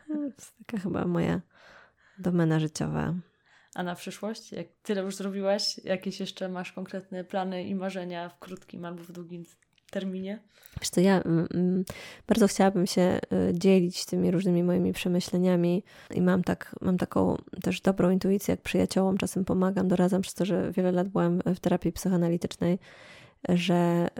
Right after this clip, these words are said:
Speaker 1: że jak słyszę, nie, jakiegoś, jakiś problem, to ja widzę, że na przykład ta osoba ma problem z zależnością. Mówię, to zależność cię taka wkurza, tak? Jak w jakimś, w jakimś czymś, że jesteś zależna od kogoś, e, kto jest na przykład,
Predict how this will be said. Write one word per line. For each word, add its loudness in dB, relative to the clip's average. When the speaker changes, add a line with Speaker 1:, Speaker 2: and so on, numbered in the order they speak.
Speaker 1:
że 0
jak 0
słyszę, 4
nie, 4
jakiegoś, -2
jakiś -10
problem, 4
to 2
ja 4
widzę, 0
że -4
na 0
przykład -6
ta 0
osoba 0
ma 0
problem 0
z -8
zależnością. 2
Mówię, -4
to -4
zależność 4
cię -4
taka -8
wkurza, -6
tak? -4
Jak -4
w -8
jakimś, -6
w -8
jakimś -4
czymś, -2
że 0
jesteś -2
zależna 2
od 0
kogoś, 2
e, 4
kto 0
jest 2
na 0
przykład, -2